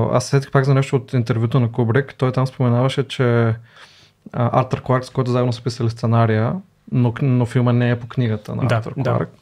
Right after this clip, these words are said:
Speaker 1: Все пак сценария заедно са работили Кубрик и Кларк по него. А, и книгата доста се различава от филма, като усещане, сякаш. А, Кубрик се, беше недоволен от това, че Артър Кларк, а,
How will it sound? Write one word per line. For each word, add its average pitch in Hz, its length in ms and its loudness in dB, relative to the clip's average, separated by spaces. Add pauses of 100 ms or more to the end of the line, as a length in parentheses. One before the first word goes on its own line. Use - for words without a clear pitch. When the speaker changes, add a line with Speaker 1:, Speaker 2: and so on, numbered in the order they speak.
(280)
Speaker 1:
Все 127 160 -6
пак 117 160 -2
сценария 117 380 2
заедно 113 280 2
са 113 160 -4
работили 113 600 0
Кубрик 113 360 -4
и 113 360 0
Кларк 117 200 -2
по 123 120 -2
него. 117 280 0 (600)
А, 120 540 2 (300)
и 139 60 -4
книгата 135 280 2
доста 131 200 0
се 120 100 0
различава 110 320 -2
от 107 80 -4
филма, 107 400 -4
като - 180 -14
усещане, 113 600 -4
сякаш. 117 440 -6 (880)
А, 117 920 2 (640)
Кубрик 139 260 -2
се, 131 560 2
беше 135 480 0
недоволен 123 580 2
от 120 100 -4
това, 123 200 0
че 123 200 -2
Артър 117 320 -2
Кларк, 117 500 -2
а, 117 440 2